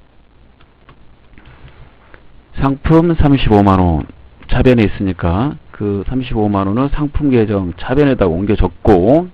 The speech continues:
이게 지금 전기하는 겁니다. 그 다음에 대변의 현금, 대변의 외상 매입금이죠.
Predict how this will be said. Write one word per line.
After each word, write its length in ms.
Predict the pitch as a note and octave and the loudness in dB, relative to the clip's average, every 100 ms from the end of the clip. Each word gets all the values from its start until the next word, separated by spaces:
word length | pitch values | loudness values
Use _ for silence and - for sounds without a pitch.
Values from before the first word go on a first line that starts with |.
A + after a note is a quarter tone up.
| - | -16
이게 160 | G2+ G2+ | -8 -8
지금 300 | - F#2+ F#2+ - - - - - - | -6 -4 -4 -6 -18 -20 -20 -20 -8
전기하는 560 | - G2+ B2+ D#3 C#3 C3 | 0 2 4 4 4 2
겁니다. 720 | G#2 G2+ G2+ F2 F#2 D3+ F#3 - _ _ _ _ _ - _ _ _ - - - - - - - - - - - | -4 -4 -4 -4 -4 -4 -6 -12 _ _ _ _ _ -20 _ _ _ -20 -20 -20 -20 -20 -20 -20 -20 -20 -20 -10
그 100 | - | 0
다음에 400 | D3 C#3+ B2 G2+ | 2 4 2 0
대변의 540 | - B2 D3+ E3+ D#3+ | 2 2 4 2 2
현금, 640 | E3 E3 D3+ E3 E3+ E3+ | 0 0 0 2 2 0
대변의 320 | D#3+ A#2+ C3+ A#2+ | 0 2 2 0
외상 240 | G#2+ C3 | 0 -2
매입금이죠. 720 | G#2 A#2+ C3 C3 A#2 G2 E2 | -2 -2 -2 -4 -4 -4 -4